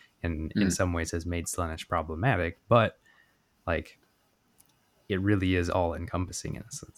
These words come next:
Speaker 1: all these different aspects and all. I mean, it's like
Speaker 2: Sure.
Speaker 1: the seven deadly sins kind of thing in one Chaos God, even though each one is kind of an, an embodiment of a few of those different concepts.
Speaker 2: Right.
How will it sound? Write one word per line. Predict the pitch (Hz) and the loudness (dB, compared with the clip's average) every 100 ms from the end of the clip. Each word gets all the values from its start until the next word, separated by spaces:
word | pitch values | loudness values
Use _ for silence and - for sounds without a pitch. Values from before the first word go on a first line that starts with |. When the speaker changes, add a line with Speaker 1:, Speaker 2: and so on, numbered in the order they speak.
| _ _ | _ _
Speaker 1:
all | - 98 95 85 | 2 2 2 0
these | 85 - | -4 -2
different | 92 - 92 - _ | -4 -2 -4 -4 _
aspects | - - - - - - | -6 -6 -6 -8 -8 -10
and | - | -10
all. | - - - _ _ | -10 -14 -20 _ _
I | 92 | -8
mean, | 87 | -6
it's | - - - | -8 -8 -4
like | 90 87 | -2 0
Speaker 2:
Sure. | 82 | -2
Speaker 1:
the | |
seven | - 95 87 85 | -2 -4 -4 -4
deadly | 85 87 | -4 -4
sins | 82 95 87 87 | -4 -4 -4 -8
kind | - 87 | -8 -6
of | 85 | -6
thing | - 85 82 82 - _ _ _ _ _ - | -8 -8 -6 -8 -12 _ _ _ _ _ -2
in | 98 85 85 | -2 -2 -6
one | 87 85 85 82 82 _ _ _ _ - | -6 -6 -6 -8 -10 _ _ _ _ -8
Chaos | 98 80 80 - | -4 -2 -4 -4
God, | 82 80 | -4 -2
even | 85 85 82 | -4 -4 -6
though | 82 | -4
each | 95 - - | -6 -6 -6
one | 82 82 87 | -6 -6 -8
is | - | -10
kind | - - | -8 -8
of | 92 - - | -8 -10 -10
an, | 101 - - | -10 -12 -6
an | 104 | -4
embodiment | 90 90 90 92 98 107 | -2 -4 -4 -4 -4 -6
of | - - - - - - | -8 -10 -16 -20 -6 0
a | 110 | 0
few | - 110 98 | 4 4 6
of | 85 | 4
those | 90 85 82 | 0 -2 -2
different | 90 - 87 | -6 -6 -10
concepts. | - 87 87 - - - - _ _ _ _ _ _ _ - | -6 -8 -6 -10 -14 -20 -20 _ _ _ _ _ _ _ -2
Speaker 2:
Right. | 87 | -2